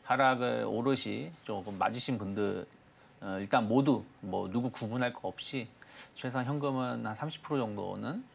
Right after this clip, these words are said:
일단은 확보를 해야 되지 않을까. 아무리 못해도 한 이십 프로 정도는 조금씩 조금씩 분할 매도를 해서 확보에 대-, 확보를 해야 되지 않을까 하는,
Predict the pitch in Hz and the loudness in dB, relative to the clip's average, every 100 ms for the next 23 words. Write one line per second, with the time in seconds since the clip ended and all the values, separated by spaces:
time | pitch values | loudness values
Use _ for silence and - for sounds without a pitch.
0 | - - - 110 131 123 120 175 - 151 | -20 -14 -6 -2 2 2 0 -2 -2 0
1 | 151 151 113 95 98 117 175 151 123 131 | 2 0 -2 0 2 4 4 2 0 0
2 | 147 113 - - - - - 113 139 - | 0 -2 -8 -12 -10 -8 -2 0 0 0
3 | 190 175 139 113 117 113 95 - 135 131 | 0 2 2 2 0 -4 -8 -10 -6 -2
4 | 127 - 131 120 - 120 113 104 113 131 | -2 0 -2 -2 -2 0 0 -2 -2 -4
5 | 143 101 135 - - - - - 147 - | 0 -2 -2 -10 -20 -20 -12 -4 -4 2
6 | 147 127 - - 185 180 - - 165 160 | 2 2 0 2 2 0 -18 -4 0 2
7 | 156 156 202 170 139 120 110 131 107 104 | 4 6 6 6 4 2 2 0 0 0
8 | - 127 104 123 | 2 2 0 -6